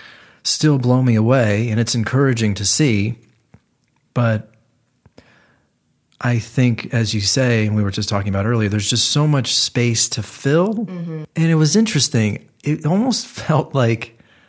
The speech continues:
Speaker 1: and I even read an article about this, nobody knows what anybody saw.
Speaker 2: Right.
Speaker 1: Because there's so much.
Speaker 2: Yes.
Speaker 1: And twenty-five years ago, I mean, I didn't work in an office then, but,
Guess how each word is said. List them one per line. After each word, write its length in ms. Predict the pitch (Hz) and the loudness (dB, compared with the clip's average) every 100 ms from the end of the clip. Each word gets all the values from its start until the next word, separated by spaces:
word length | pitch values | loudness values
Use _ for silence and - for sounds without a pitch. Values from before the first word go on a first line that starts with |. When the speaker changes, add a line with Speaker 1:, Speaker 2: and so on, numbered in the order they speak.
| _ _ - | _ _ -4
Speaker 1:
and 100 | 131 | 0
I 80 | 131 | 2
even 220 | 143 135 | 2 2
read 120 | 135 | 2
an 40 | 127 | 2
article 400 | 120 135 - 110 | 0 0 -2 -2
about 240 | 101 95 | -2 -2
this, 380 | 101 92 - - _ _ _ | -2 -4 -4 -8 _ _ _
nobody 480 | 131 143 196 277 226 | 0 2 2 2 2
knows 480 | 165 143 147 143 127 | 2 2 2 0 0
what 220 | 127 - - - | -2 -2 -6 -4
anybody 720 | 135 139 127 127 120 113 - _ _ - | -2 0 0 0 0 -2 -8 _ _ -8
saw. 580 | - - 113 110 95 - _ _ _ _ _ _ _ _ _ - _ | -4 -2 -2 -2 -4 -10 _ _ _ _ _ _ _ _ _ -20 _
Speaker 2:
Right. 340 | 160 160 - - | -14 -14 -14 -6
Speaker 1:
Because 360 | - 139 151 143 | -2 2 2 2
there's 180 | 147 123 | 2 2
so 220 | - 185 | 2 4
much. 520 | 151 113 - - - _ - | 4 2 -4 -10 -10 _ -18
Speaker 2:
Yes. 320 | 156 - - | -16 -14 -2
Speaker 1:
And 480 | 170 165 156 156 - _ _ _ - _ _ _ _ - | 2 2 2 -2 -14 _ _ _ -20 _ _ _ _ -6
twenty-five 520 | 180 190 196 156 135 | 0 2 4 2 2
years 240 | 135 147 | 2 2
ago, 480 | 127 110 95 95 117 - | 0 0 0 -2 -4 -4
I 20 | |
mean, 160 | 131 120 | 0 2
I 140 | 120 | 0
didn't 440 | 117 - 117 101 | -2 -2 0 0
work 220 | 110 104 104 | 0 -2 0
in 80 | |
an 80 | 92 | 0
office 360 | 101 117 98 - | 0 0 -2 -2
then, 340 | 95 90 101 | -2 -2 -2
but, 340 | 123 110 110 | -2 0 -2